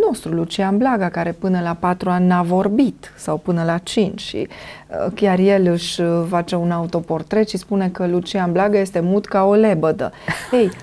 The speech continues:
Speaker 1: părinții aceia care l-au crescut patru ani fără ca el să vorbească, uh, oare câte întrebări și-au pus?
Speaker 2: Da.
Speaker 1: Oare câte suferințe au fost și acolo și oare câte judecăți au atras? Și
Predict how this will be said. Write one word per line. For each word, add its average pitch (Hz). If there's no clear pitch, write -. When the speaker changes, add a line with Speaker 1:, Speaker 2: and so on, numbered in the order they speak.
Speaker 1:
părinții 214
aceia 180
care 175
l-au 175
crescut 180
patru 190
ani 180
fără 214
ca 180
el 196
să 180
vorbească, 165
uh, 175
oare 185
câte -
întrebări 151
și-au -
pus? -
Speaker 2:
Da. 190
Speaker 1:
Oare 180
câte 262
suferințe 165
au 156
fost 170
și -
acolo 233
și -
oare 240
câte 233
judecăți 175
au 147
atras? -
Și 381